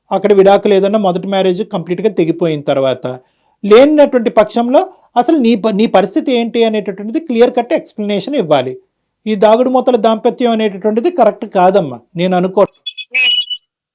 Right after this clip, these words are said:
Speaker 2: నేను అదే అడిగాను. వన్ ఇయర్ నుంచి మీరు ఇప్పుడు ఏదైతే చెప్పారో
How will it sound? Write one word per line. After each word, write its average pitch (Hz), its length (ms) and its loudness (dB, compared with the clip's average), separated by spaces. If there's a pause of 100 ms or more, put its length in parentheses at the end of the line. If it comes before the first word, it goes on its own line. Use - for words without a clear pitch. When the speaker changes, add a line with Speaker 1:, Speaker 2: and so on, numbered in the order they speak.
(220)
Speaker 2:
నేను 254 220 -4
అదే 247 140 -4 (180)
అడిగాను. 240 380 -4
వన్ 247 200 -2
ఇయర్ 320 260 -2
నుంచి 320 380 -4
మీరు 277 120 -4
ఇప్పుడు 269 240 -6
ఏదైతే 294 500 -4
చెప్పారో 262 460 -4